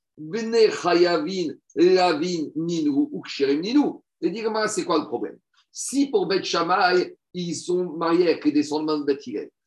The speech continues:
d'après Beth Shammai, quel problème de Beth Hillel ? C'est que Beth Hillel a dit que les Tsarot, il n'y a pas de Khalitsa. Ça veut dire que dès que Réhouven y meurt, la Tsara, elle est veuve. Elle n'a pas besoin de Khalitsa.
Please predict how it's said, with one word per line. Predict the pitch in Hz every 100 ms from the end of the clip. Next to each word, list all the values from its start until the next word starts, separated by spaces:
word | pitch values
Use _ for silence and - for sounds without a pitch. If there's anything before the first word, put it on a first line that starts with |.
| _
d'après | - 202 - 220 214
Beth | 165 185
Shammai, | - 143 120 -
quel | 196 208 170
problème | 185 196 190
de | 170
Beth | 160 139
Hillel ? | 123 92 - _ _
C'est | - 170
que |
Beth | 170 202
Hillel | 214 226
a | 208
dit | 185 185
que | 160
les | 170
Tsarot, | - 160 156 151 -
il | 147
n'y |
a | 180
pas | 202
de | 196
Khalitsa. | - 180 175 - 120 - _ _
Ça | -
veut | 180
dire | 175 -
que | 160
dès | 156 214
que | 190
Réhouven | 208 190 185
y | 180
meurt, | 160 180 - _ _
la | 143 185
Tsara, | 185 185 208
elle | 214 180
est | 175
veuve. | 147 - _ _ -
Elle |
n'a | 175
pas | 185
besoin | 202 208
de |
Khalitsa. | 185 190 175 135 135